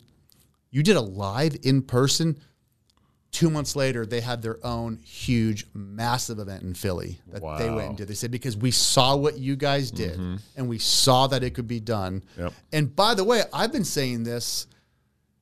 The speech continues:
Speaker 1: It's not even like we broke any rules. We didn't break any rules.
Speaker 2: Mm-hmm.
Speaker 1: We're actually just playing by the rules.
Speaker 2: Yeah.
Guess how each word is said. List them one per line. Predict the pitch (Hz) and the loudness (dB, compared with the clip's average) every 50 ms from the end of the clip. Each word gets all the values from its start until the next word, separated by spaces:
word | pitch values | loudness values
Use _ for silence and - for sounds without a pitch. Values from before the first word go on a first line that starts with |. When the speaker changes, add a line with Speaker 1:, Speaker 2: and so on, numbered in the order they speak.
| _ _ - | _ _ -4
Speaker 1:
It's | 147 139 - | 0 2 4
not | 202 262 | 4 4
even | 320 311 | 4 0
like | 254 - | 0 0
we | - 165 | -2 -4
broke | 139 143 160 165 165 156 | 0 2 0 0 0 -2
any | 135 113 | -4 -4
rules. | 113 120 196 - 196 - - - | -4 -4 -4 -4 -6 -6 -4 -2
We | 196 | 0
didn't | 247 370 311 | 0 0 0
break | - 269 330 320 330 | 0 -2 -2 0 0
any | 269 185 | 0 0
rules. | 135 117 107 87 85 - - - _ _ _ _ _ _ _ - | 0 -2 -4 -8 -10 -12 -14 -14 _ _ _ _ _ _ _ -20
Speaker 2:
Mm-hmm. | - - | -8 0
Speaker 1:
We're | 175 269 | 2 2
actually | 381 - - 320 | 2 2 2 0
just | 254 - - | 0 -2 -2
playing | - 208 196 175 151 131 | 0 0 2 2 2 0
by | 143 147 165 262 349 | 2 2 4 4 4
the | 320 185 | 2 0
rules. | 123 107 104 90 - - - - - - | -2 -4 -6 -8 -10 -12 -14 -14 -8 -4
Speaker 2:
Yeah. | 101 95 87 78 | 0 0 0 0